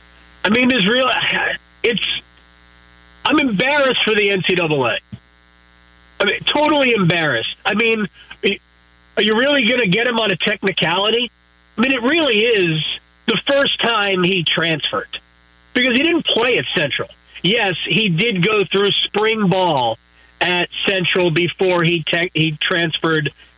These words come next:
to Kent State. But the year he was gonna play, they canceled the season.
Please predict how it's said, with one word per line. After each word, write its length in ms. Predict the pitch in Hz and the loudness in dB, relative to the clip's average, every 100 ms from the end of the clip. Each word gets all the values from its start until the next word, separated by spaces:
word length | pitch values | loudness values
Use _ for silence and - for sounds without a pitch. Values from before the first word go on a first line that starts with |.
| - | -6
to 120 | 151 | -2
Kent 280 | - 156 139 | -2 -2 -2
State. 360 | - 143 101 - - _ _ _ - | -2 -2 -2 -6 -20 _ _ _ -4
But 260 | 214 302 - _ _ _ _ - | 0 0 -2 _ _ _ _ 0
the 180 | 185 | 2
year 340 | 202 214 277 277 | 2 2 2 2
he 160 | 269 | 2
was 180 | 247 233 | 2 2
gonna 200 | 190 233 | 2 0
play, 440 | 190 190 202 262 285 _ _ _ _ _ _ - - | 0 0 2 0 -2 _ _ _ _ _ _ -20 -4
they 140 | 208 - | -2 0
canceled 500 | - 339 - 339 269 | 2 2 2 0 0
the 80 | 165 | 0
season. 340 | 277 440 359 | 2 2 0